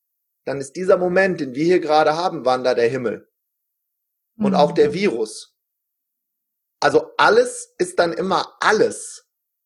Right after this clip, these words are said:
Speaker 1: Und dann ist der Flüchtling, der an unseren Grenzen kratzt und rein will in Griechenland, dann bin das ich und du. Und dann können wir niemanden mehr ausgrenzen.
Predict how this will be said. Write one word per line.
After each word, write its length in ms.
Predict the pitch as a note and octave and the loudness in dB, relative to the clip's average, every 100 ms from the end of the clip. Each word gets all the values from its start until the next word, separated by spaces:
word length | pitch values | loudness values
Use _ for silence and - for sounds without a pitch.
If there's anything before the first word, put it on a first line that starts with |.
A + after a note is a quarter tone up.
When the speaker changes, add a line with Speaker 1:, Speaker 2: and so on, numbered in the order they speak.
| _ _ | _ _
Speaker 1:
Und 120 | D3 D#3+ | 0 0
dann 120 | D3+ | 0
ist 160 | E3 | 0
der 100 | D3+ | 0
Flüchtling, 720 | D3 F#3 A#3+ - - F3+ D3+ C#3 | 0 -4 -4 -4 -2 -2 0 2
der 140 | C#3+ | 2
an 80 | D3 | 0
unseren 400 | E3+ E3+ E3 C#3 | -6 -2 -4 -2
Grenzen 600 | B2+ F#3+ A3 - E3+ - | 0 0 0 -8 -12 -10
kratzt 580 | - D#3 D3 - - C#3 | -6 -2 -2 -4 -12 -6
und 220 | C#3 - | -6 0
rein 420 | D3 A3 G#3+ D3+ | 2 2 0 2
will 440 | D#3+ B2+ G2+ - _ _ _ | 2 4 0 -10 _ _ _
in 140 | D#3+ D3+ | -4 0
Griechenland, 800 | D#3 D#3+ C#3 B2+ A2 G2+ - _ _ _ _ _ _ _ _ _ - | 0 0 -2 -4 -4 -6 -16 _ _ _ _ _ _ _ _ _ -2
dann 140 | C3+ | 2
bin 140 | E3+ D3+ | 2 4
das 200 | A#2 - | 0 0
ich 380 | F#3+ - - _ _ _ _ _ _ _ _ _ - | -6 -6 -16 _ _ _ _ _ _ _ _ _ -10
und 180 | B2+ | -4
du. 360 | D#3+ D#3+ - _ _ _ _ _ _ _ _ _ - | -2 -2 -4 _ _ _ _ _ _ _ _ _ -4
Und 100 | C3+ | -2
dann 120 | C3 | 0
können 220 | F3 E3+ | 2 2
wir 80 | D3 | 2
niemanden 300 | D3+ C#3+ B2+ | 2 -2 -2
mehr 140 | A2+ | 0
ausgrenzen. 680 | D3+ F#3 - G2+ G2+ - A2 | 0 -2 -8 -10 -10 -16 -20